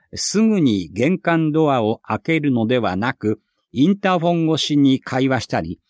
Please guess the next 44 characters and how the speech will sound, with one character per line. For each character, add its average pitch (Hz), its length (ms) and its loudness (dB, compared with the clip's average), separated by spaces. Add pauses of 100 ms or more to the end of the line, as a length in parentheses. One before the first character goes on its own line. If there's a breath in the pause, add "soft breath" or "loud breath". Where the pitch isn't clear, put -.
(280)
チ 151 120 0
ェ 147 100 2
ー 143 120 4
ン 123 40 2
錠 113 260 0
を 131 100 0
し - 140 -8
た 147 160 -2
ま 151 140 0
ま 139 260 0
ド 160 300 2
ア 135 100 2
を 120 240 0
開 107 140 -4
け 190 160 -4
た 190 160 -2
り 147 160 0
す - 180 -4
る 131 140 2
な 123 140 -2
ど、 95 180 -6 (240)
日 123 180 2
頃 202 280 2
の 170 180 0
行 143 240 0
動 135 220 2
に 120 200 0 (100)
気 131 160 0
を 156 100 2
つ - 120 -14
け 143 100 -2
る 127 120 0
こ 104 100 -8
と 185 160 0
も 117 300 -2
対 120 260 -4
策 127 340 -6
の 151 200 0
一 - 260 -8
つ - 140 -14
で - 100 -16
す。 - 220 -14 (880)
ま 110 140 -4
た、 117 180 -2